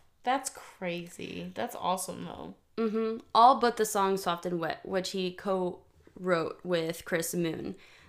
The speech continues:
Speaker 2: And Moon was the producer, songwriter, engineer who discovered Prince while he was in Minneapolis.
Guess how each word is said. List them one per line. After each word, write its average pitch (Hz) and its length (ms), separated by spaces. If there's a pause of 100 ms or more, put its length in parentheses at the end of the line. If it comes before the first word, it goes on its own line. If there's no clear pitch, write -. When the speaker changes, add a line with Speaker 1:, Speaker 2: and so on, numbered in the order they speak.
(120)
Speaker 2:
And 202 260
Moon 262 260
was 233 180
the - 100
producer, 214 560
songwriter, 196 760
engineer 185 540
who 180 120
discovered 175 600
Prince 165 360
while 160 360
he 170 180
was 165 180
in 160 120
Minneapolis. - 880